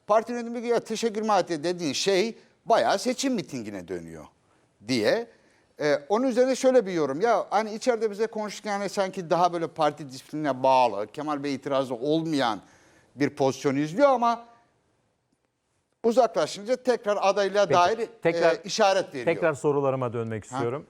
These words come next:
Speaker 2: Yani, e, izliyor ve, e, bunu bir adaylık deklarasyonu gibi mi algılıyor? Yani adaylığa yeniden varım anlamında mı
Speaker 1: Evet,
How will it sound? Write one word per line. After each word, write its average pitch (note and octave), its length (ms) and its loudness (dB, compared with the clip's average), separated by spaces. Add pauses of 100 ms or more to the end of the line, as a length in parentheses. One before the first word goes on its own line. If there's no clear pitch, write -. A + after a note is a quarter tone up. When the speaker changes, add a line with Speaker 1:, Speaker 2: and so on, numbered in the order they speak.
(440)
Speaker 2:
Yani, B2 320 0 (240)
e, B2 260 0
izliyor C#3+ 1040 4 (460)
ve, C#3 520 2
e, A#2+ 380 -4
bunu C#3 220 0
bir D3+ 80 2
adaylık C#3 480 2
deklarasyonu E3+ 720 0
gibi D#3+ 260 -2
mi D3+ 80 0
algılıyor? A2 580 2
Yani G#2+ 240 0
adaylığa B2+ 480 4
yeniden B2+ 500 0
varım D3 380 4
anlamında A2+ 560 0
mı A2 160 2
Speaker 1:
Evet, E3 100 4